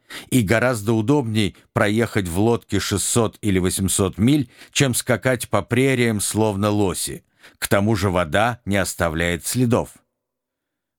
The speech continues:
"Ну, я не поклялся бы в этом", — заметил траппер. "Я часто думаю, что краснокожие могут отыскать следы и в воздухе".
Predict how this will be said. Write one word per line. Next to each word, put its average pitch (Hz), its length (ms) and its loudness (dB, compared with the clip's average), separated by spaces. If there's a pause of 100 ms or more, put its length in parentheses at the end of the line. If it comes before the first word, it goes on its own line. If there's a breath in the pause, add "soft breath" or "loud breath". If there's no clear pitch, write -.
"Ну, 131 440 2
я 113 340 2
не 127 160 2
поклялся 113 720 0
бы 80 180 0
в 78 80 -2
этом", — 76 360 -2 (140 soft breath)
заметил 87 520 0
траппер. - 600 -4 (440 loud breath)
"Я 113 240 2
часто 131 420 -2
думаю, 135 380 2
что 110 240 -2
краснокожие 117 840 0
могут 110 440 0
отыскать 98 600 -2
следы 95 480 2
и 101 220 -2
в 90 80 0
воздухе". 82 840 -2